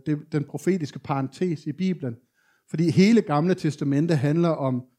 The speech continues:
om Jesu to kommer, men de ser ikke menighedens tidsalder. Og der er så desværre nogle kristne, der siger, at menigheden er kun en parentes,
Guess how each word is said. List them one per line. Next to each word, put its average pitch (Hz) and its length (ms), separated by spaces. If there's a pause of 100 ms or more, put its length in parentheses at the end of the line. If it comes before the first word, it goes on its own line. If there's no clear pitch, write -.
(240)
om 139 220
Jesu 156 320
to 156 240
kommer, 165 560
men 135 160
de 139 80
ser 156 240
ikke 143 360
menighedens 135 560
tidsalder. 120 500 (800)
Og 139 100
der 185 60
er 196 40
så 202 160
desværre 180 300
nogle 185 180
kristne, 175 400
der 143 120
siger, 160 280
at 135 60
menigheden 147 460
er 120 60
kun 156 220
en 151 100
parentes, 135 680